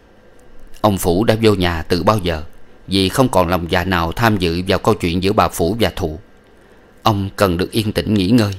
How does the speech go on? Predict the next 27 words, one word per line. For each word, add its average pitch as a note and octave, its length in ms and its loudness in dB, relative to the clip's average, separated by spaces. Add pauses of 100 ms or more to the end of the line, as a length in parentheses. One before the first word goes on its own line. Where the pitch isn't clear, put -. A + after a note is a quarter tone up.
(800)
Từng G#2 180 4
tuổi A2+ 180 6
này F2+ 400 2
ông A#2 140 2
còn G2 180 4
mắc D3 160 2
vào F#2+ 200 4
những G#2+ 220 0
phiền F2+ 260 0
phức - 320 -2
vô G#2 220 6
ích. - 120 -2 (640)
Ông A2 180 4
không G#2 220 2
ngờ F2 240 4
mình F2 220 0
sẽ - 160 -6
có D3 100 2
thêm A2 180 0
một E2+ 140 -6
đứa B2+ 120 4
con G2+ 300 0
không A#2 280 4
mảy F2+ 160 2
may A2+ 240 4
mong G#2+ 240 4
đợi, D#2 220 -2